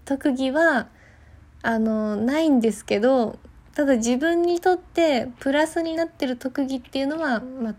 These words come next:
特技かどうかわかんないですけど、資格とかは、あの、持ってます。はい。なので、本当、あの、特技、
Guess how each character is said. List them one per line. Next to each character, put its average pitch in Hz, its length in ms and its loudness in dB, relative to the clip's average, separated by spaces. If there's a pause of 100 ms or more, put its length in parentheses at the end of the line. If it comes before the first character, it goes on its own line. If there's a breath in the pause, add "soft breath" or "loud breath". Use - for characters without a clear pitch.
(240)
特 339 300 -4
技 277 140 -6
か 240 120 0
ど 247 120 -2
う 240 60 -2
か 240 120 -4
わ 202 120 -4
か 226 120 -4
ん 226 80 -2
な 220 60 -2
い 220 40 -2
で 214 80 -2
す 214 80 -10
け 247 80 -6
ど、 226 80 -4
資 - 140 -8
格 269 300 -4
と 285 140 -6
か 226 140 -4
は、 185 200 -6 (420 loud breath)
あ 202 100 -8
の、 190 120 -2
持 220 100 2
っ - 20 -6
て 220 200 -8
ま 180 180 -8
す。 - 180 -20 (460)
は 202 220 -8
い。 190 100 -8 (1120 soft breath)
な 220 140 -4
の 196 120 -2
で、 196 320 -2 (280)
本 233 80 -2
当、 220 400 -2
あ 208 100 -6
の、 196 220 -4 (360)
特 220 260 -4
技、 190 280 -6